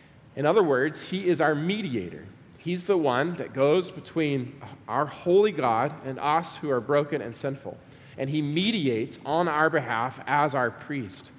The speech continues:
And one of the, the, the incredible works of ministry that he has, uh, we're gonna be looking at today. And the topic of today is better atonement. But I wanna start by just asking you,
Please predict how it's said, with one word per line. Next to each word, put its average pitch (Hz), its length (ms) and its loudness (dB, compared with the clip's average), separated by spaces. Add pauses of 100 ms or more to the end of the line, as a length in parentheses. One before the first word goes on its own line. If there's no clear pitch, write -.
(560)
And 131 220 -4
one 165 240 6
of 233 80 4
the, 202 120 2
the, 135 360 -8
the 139 280 -6
incredible 190 840 0
works 180 260 0
of 170 100 -2
ministry 160 440 0
that 139 100 0
he 135 100 2
has, 123 520 0 (320)
uh, 131 240 4
we're 151 180 4
gonna 175 140 4
be 160 100 4
looking 147 320 0
at 131 160 0
today. 117 360 0 (260)
And 147 360 0 (720)
the 135 80 -2
topic 214 500 0
of 175 120 -2
today 165 320 4
is 131 140 -2
better 135 380 2
atonement. 123 720 -6
But 156 100 -4
I 170 40 2
wanna 285 200 2
start 190 420 4
by 156 120 4
just 160 280 0
asking 160 500 2
you, 147 320 2